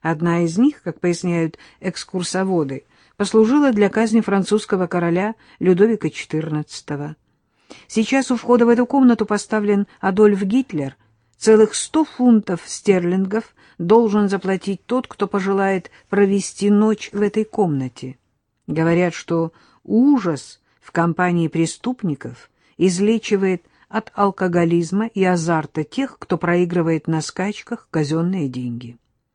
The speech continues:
Комната ужасов явно заколдована, ибо однажды, когда весь музей сгорел, фигуры злодеев все оказались целыми. Работа над восковой фигурой —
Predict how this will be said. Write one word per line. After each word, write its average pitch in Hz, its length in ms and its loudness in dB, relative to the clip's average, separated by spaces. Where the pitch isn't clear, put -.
Комната 202 440 4
ужасов 220 600 0
явно 208 480 0
заколдована, 147 920 -4
ибо 180 240 2
однажды, 185 520 0
когда 160 380 -2
весь 233 320 0
музей 175 380 2
сгорел, 170 500 0
фигуры 247 400 4
злодеев 190 640 2
все 214 240 -2
оказались 160 500 -6
целыми. 117 460 -16
Работа 233 580 2
над 196 300 2
восковой 190 520 0
фигурой — 180 680 -2